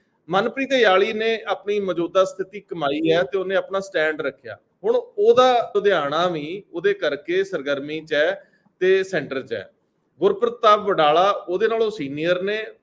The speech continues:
ਵਿਰਾਸਤ ਪੱਖੋਂ ਵੀ ਵੱਡੇ ਨੇ। ਮ-, ਗੁਰਪ੍ਰਤਾਪ ਸਿੰਘ ਵਡਾਲਾ ਵੀ ਅਸੂਲੀ ਜਿਹੇ ਬੰਦੇ ਨੇ।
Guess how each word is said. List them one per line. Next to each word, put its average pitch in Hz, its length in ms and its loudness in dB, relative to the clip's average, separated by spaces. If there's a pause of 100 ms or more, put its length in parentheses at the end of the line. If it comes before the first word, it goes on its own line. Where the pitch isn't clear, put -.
(160)
ਵਿਰਾਸਤ 139 480 -4
ਪੱਖੋਂ 175 360 -6
ਵੀ 185 140 -2
ਵੱਡੇ 160 340 0
ਨੇ। 180 180 -4 (440)
ਮ-, 139 120 -10 (300)
ਗੁਰਪ੍ਰਤਾਪ 233 480 2
ਸਿੰਘ 262 200 -4
ਵਡਾਲਾ 190 340 6
ਵੀ 254 180 0
ਅਸੂਲੀ 214 340 0
ਜਿਹੇ 196 140 2
ਬੰਦੇ 127 320 -4
ਨੇ। 110 100 -14